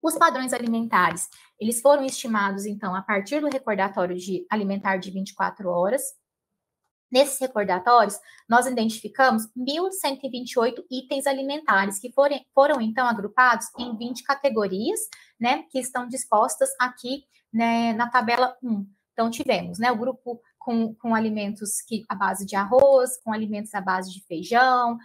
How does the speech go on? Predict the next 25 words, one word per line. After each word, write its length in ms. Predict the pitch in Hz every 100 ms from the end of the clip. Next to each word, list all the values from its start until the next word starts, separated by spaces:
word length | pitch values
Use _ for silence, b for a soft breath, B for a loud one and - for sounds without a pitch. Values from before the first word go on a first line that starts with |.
| B
à 120 | -
ba-, 280 | 196 196 196 -
à 60 |
base 300 | 196 202 190
de 100 | 196
massas, 680 | 196 240 269 262 247 - 196
de 80 | - _
pães, 480 | 233 277 277 254 247 - b b
né? 280 | 226 285 254
Então, 200 | 240 233
esses 300 | 247 262 247
alimentos, 340 | 254 240 254
eles 220 | 269 269
foram 260 | - 262 254
agrupados, 640 | 254 233 254 269 294 285 269
então, 260 | 262 277
conforme 640 | 277 285 269 269 294 311 226
similaridades 760 | - 349 330 294 233 240 226
nutricionais, 920 | 262 311 - 330 320 294 262 285 311
né, 220 | 262 277 285
e 20 |
de 80 | -
composição 680 | 269 262 262 254 - 240 233
desses 320 | 247 - 226
alimentos. 640 | 247 370 190 175 - -